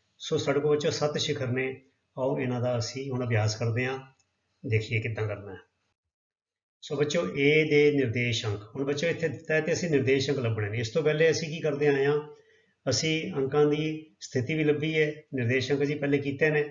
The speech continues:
ਤੇ ਨਿਰਦੇਸ਼ ਅੰਕ ਜੇ ਦਿੱਤੇ ਹੋਣ ਤੇ ਅਸੀਂ ਉਹਨਾਂ ਨੂੰ ਬਿੰਦੂਆਂ ਨੂੰ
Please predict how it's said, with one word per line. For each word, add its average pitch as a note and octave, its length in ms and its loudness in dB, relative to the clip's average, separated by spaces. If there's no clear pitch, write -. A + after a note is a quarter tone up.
ਤੇ C#3+ 80 2
ਨਿਰਦੇਸ਼ C3 440 4
ਅੰਕ D3+ 80 4
ਜੇ C#3+ 100 2
ਦਿੱਤੇ C3 260 -2
ਹੋਣ C#3+ 160 4
ਤੇ D3 80 0
ਅਸੀਂ C#3+ 200 0
ਉਹਨਾਂ C3+ 180 2
ਨੂੰ D3 120 0
ਬਿੰਦੂਆਂ C3 340 4
ਨੂੰ D3 120 4